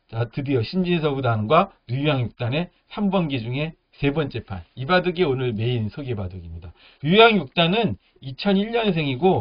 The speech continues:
중국 현재 랭킹 오십일 위. 중국 갑조 리그에서는 민생 신용카드 베이징 팀, 그러니까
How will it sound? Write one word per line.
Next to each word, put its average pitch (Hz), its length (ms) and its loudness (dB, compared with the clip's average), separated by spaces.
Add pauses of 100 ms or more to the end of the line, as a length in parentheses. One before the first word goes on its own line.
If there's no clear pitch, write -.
(420)
중국 165 360 2
현재 151 320 2
랭킹 123 440 -2
오십일 139 500 -2
위. 95 160 -4 (260)
중국 165 300 0
갑조 131 340 -2
리그에서는 147 600 -2 (260)
민생 160 320 2
신용카드 151 580 -2
베이징 113 380 -4
팀, 123 300 -6 (100)
그러니까 117 240 -8